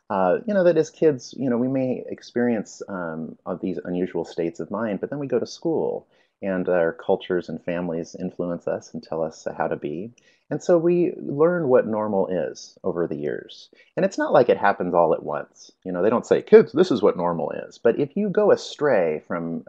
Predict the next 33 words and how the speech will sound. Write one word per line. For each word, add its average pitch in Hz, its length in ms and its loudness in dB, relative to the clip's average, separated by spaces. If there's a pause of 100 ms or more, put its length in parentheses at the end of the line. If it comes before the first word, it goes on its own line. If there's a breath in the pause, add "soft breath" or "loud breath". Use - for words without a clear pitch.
from 85 160 -6
what 73 300 -4
is 87 180 -10
considered 82 480 -4
normal, 82 360 -4
then 131 180 -6
you'll 165 100 -4
get 190 160 -4
these 180 180 -4
little 135 180 0
punishments. - 720 -8 (500 loud breath)
And 127 120 0
the 135 60 0
punishments 233 460 -2
come 113 260 0
in 98 100 0
these 92 200 -2
little 98 200 2
accusations, 82 760 -4
like, - 200 -4
"You're 202 120 -2
weird. 180 380 -4 (640)
You 143 60 -10
know, 143 60 -6
you're 160 120 -4
nuts. 160 440 -8
You're 131 120 -8
a - 20 -8
little 139 140 -8
crazy. 135 500 -12 (460 soft breath)
Uh, 120 80 -8
you're 139 240 0
abnormal." 127 580 -2